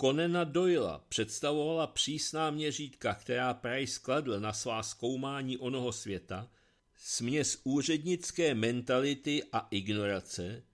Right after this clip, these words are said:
zatímco Price odmítal Doyleho víru ve spiritismus jako nekritickou. Conan Doyle Pricemu slíbil důkaz.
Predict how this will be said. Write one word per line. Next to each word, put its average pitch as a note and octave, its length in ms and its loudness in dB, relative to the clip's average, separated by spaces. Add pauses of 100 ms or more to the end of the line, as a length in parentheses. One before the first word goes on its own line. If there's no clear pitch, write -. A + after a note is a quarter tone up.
(300)
zatímco C#3 640 0
Price B2+ 600 0
odmítal C#3+ 640 0
Doyleho C3+ 640 4
víru G#2+ 440 0
ve A#2+ 160 0
spiritismus A#2+ 960 -2
jako A2 280 -2
nekritickou. F2 1080 -6 (920)
Conan C#3+ 440 4
Doyle C#3+ 400 6
Pricemu B2 580 2
slíbil C#3+ 480 2
důkaz. C3 800 -4